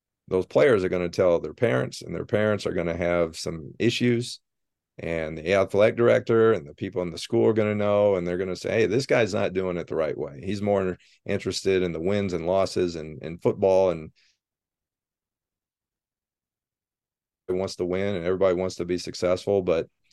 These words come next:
again, not many of them are gonna go beyond their eighteenth birthday when they leave you and be able to take with the, all the practice drills with them.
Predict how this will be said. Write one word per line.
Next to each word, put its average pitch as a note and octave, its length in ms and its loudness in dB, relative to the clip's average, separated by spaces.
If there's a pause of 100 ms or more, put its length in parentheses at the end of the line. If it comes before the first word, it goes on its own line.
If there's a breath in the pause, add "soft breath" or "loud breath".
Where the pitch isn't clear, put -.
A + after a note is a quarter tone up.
(420)
again, F2+ 640 -2 (180)
not F#2+ 420 -2
many G#2 300 0
of F#2 100 -2
them F#2 220 0
are E2+ 60 0
gonna F2+ 200 -2
go F2+ 400 2
beyond F2+ 720 -2 (120)
their F2 220 0
eighteenth F#2 600 -2
birthday E2+ 520 0
when F2 180 -4
they E2 140 -4
leave G2+ 260 0
you D#2 280 -4 (580)
and F2 180 -2
be F#2 140 4
able F#2+ 160 4
to E2+ 360 2 (400)
take G2+ 240 0
with G2 440 -2
the, F2 200 0
all G#2 160 4
the A#2 100 -4
practice A2 400 0
drills D2+ 340 -6
with E2 160 -6
them. - 160 -8